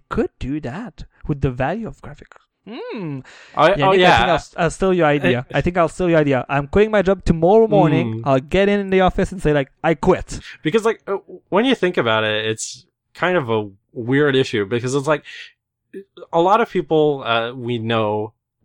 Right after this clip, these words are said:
Speaker 2: basically, like, we are willing to admit that P C gaming is better in a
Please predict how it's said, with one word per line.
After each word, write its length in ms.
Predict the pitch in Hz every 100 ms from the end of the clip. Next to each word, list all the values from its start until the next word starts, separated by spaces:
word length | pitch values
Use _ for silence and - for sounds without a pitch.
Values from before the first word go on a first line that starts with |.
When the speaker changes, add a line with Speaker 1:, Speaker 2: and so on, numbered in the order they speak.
| -
Speaker 2:
basically, 500 | 147 143 151 151 139
like, 260 | 139 127
we 240 | 139 156 214
are 140 | 196
willing 300 | 156 160 156
to 120 | 147
admit 240 | 123 117 117
that 100 | 123
P 120 | 110
C 160 | - 110
gaming 420 | 110 113 120 123 -
is 400 | 117 107 107 - - - _ _
better 720 | 123 101 135 147 156 180 170
in 240 | - 131
a 80 | 123